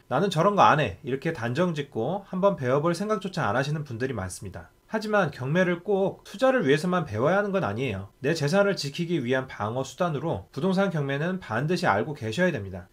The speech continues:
여러분이 앞으로 살아가면서 꼭 한 번 이상은 계약서를 쓰실 경우가 생기는데요. 집을 사지 않더라도 월세나 전세 계약서를 쓰게 되죠. 그럴 때 등기부를 제대로 볼 수 있고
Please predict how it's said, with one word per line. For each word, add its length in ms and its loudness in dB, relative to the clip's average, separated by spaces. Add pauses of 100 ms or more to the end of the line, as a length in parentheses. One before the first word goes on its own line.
여러분이 320 4
앞으로 300 4
살아가면서 840 2
꼭 180 -6
한 80 -4
번 160 2
이상은 500 -2
계약서를 580 0
쓰실 280 -2
경우가 320 -2
생기는데요. 760 -4
집을 260 -2
사지 240 4
않더라도 720 0 (240)
월세나 760 0
전세 400 -2
계약서를 440 -2
쓰게 280 -2
되죠. 300 -10 (180)
그럴 240 2
때 220 2
등기부를 600 0
제대로 360 -2
볼 120 -4
수 140 -6
있고 420 -8